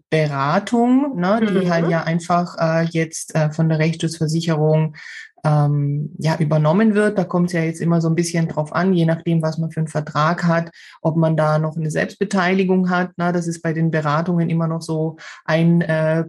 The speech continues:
Speaker 1: Punkt, ne? Manchmal ist halt die Selbstbeteiligung gerade so wie, äh, der Betrag, den man jetzt bei der Rechtsschutzversicherung einreichen würde.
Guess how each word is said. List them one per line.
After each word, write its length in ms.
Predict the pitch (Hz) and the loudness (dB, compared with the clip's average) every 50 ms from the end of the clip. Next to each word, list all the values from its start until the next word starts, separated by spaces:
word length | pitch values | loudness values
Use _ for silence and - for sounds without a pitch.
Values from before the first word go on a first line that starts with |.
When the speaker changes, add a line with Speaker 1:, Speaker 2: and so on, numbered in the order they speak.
| 165 - | -8 -10
Speaker 1:
Punkt, 540 | - - 202 208 214 220 214 214 - - 185 | -2 0 2 4 4 2 2 0 -4 -8 -4
ne? 200 | 180 180 196 190 | -2 0 0 0
Manchmal 440 | 180 170 180 175 - 175 170 165 | 0 0 -2 -2 -4 -6 -4 -4
ist 100 | 170 165 | -4 -4
halt 160 | 175 175 165 170 | -2 -4 -2 -2
die 60 | 165 | -2
Selbstbeteiligung 960 | 165 160 165 165 - 180 170 175 170 165 170 175 175 165 170 170 170 170 170 170 - - - - - - | -2 -4 -4 -4 -6 -8 -6 -4 -2 -2 -2 -2 -2 -2 0 0 0 0 -2 -4 -10 -20 -20 -20 -12 -6
gerade 420 | 180 160 151 151 156 170 180 180 | -4 -2 0 2 2 2 2 2
so 520 | 170 175 175 175 175 180 180 175 175 180 165 | 2 2 2 4 4 4 4 2 0 -2 -2
wie, 420 | 156 175 170 175 175 175 180 175 | -2 -2 0 0 2 0 0 0
äh, 220 | 180 - 170 170 165 | -2 -2 -2 -2 -2
der 140 | 170 170 170 | -2 -2 -2
Betrag, 460 | 165 165 170 - 143 151 170 165 - | -4 -4 -6 -4 -4 -4 -4 -4 -2
den 140 | 175 170 165 | -2 0 0
man 160 | 160 160 156 | 0 0 -2
jetzt 180 | 170 165 - | -4 -4 -2
bei 80 | - 175 | -2 0
der 120 | 170 175 160 | 2 2 2
Rechtsschutzversicherung 840 | 180 202 196 208 226 214 214 214 196 185 208 196 226 196 175 185 185 | 2 0 2 0 0 0 2 0 0 0 0 -2 -2 -2 -2 -2 -4
einreichen 640 | - - 185 202 214 190 180 175 190 - 202 185 170 | -4 -2 -2 0 0 0 0 0 0 0 0 0 0
würde. 440 | 175 180 185 180 185 185 185 185 | 2 2 2 2 2 2 0 -2